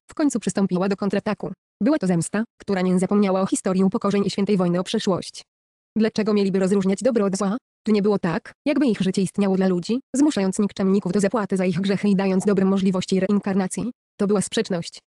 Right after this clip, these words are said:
Piekło musiało zostać zrewidowane. Amorac był głęboko przychylny twierdzeniom Baala. Drugi wielki demon, jedno z trzech pierwotnych zła,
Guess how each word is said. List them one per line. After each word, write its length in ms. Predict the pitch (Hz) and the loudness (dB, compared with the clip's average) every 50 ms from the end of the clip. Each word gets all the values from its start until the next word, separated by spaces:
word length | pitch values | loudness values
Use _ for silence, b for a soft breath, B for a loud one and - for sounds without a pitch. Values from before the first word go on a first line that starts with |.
| _ _ _ - | _ _ _ -2
Piekło 260 | 285 294 - 269 277 | -2 0 2 2 4
musiało 300 | 254 226 - 208 190 190 | 4 4 4 2 0 2
zostać 280 | 185 185 - - 190 175 | 2 0 0 0 -2 0
zrewidowane. 560 | 208 196 175 175 202 190 208 196 185 170 165 - _ _ _ _ - | 0 0 0 0 0 0 0 0 0 -2 -4 -8 _ _ _ _ 0
Amorac 340 | 285 269 220 220 208 196 220 | 0 2 2 2 0 0 0
był 160 | 208 202 202 | 0 0 2
głęboko 340 | 196 196 190 185 190 - 196 | 2 2 2 0 0 -2 -2
przychylny 340 | - 208 - 208 190 185 185 | -2 0 2 2 2 0 0
twierdzeniom 380 | - 214 196 196 196 208 202 | 0 0 0 2 2 2 2
Baala. 300 | 214 208 196 190 170 165 180 _ _ _ _ - | 0 0 0 -2 -2 -4 -6 _ _ _ _ -2
Drugi 220 | 214 247 247 226 208 | 0 0 2 2 2
wielki 220 | 220 208 - - | 2 0 0 -2
demon, 320 | 170 180 190 202 240 302 339 _ - 254 | -2 -2 -2 -2 -2 -4 -8 _ -2 0
jedno 200 | 285 294 302 294 | 2 2 2 0
z 60 | - | 0
trzech 260 | - - 214 196 - | -2 -4 -4 -4 -2
pierwotnych 400 | - 202 185 202 202 - 190 170 | -2 0 0 0 0 0 0 0
zła, 180 | 185 196 247 | 0 0 -2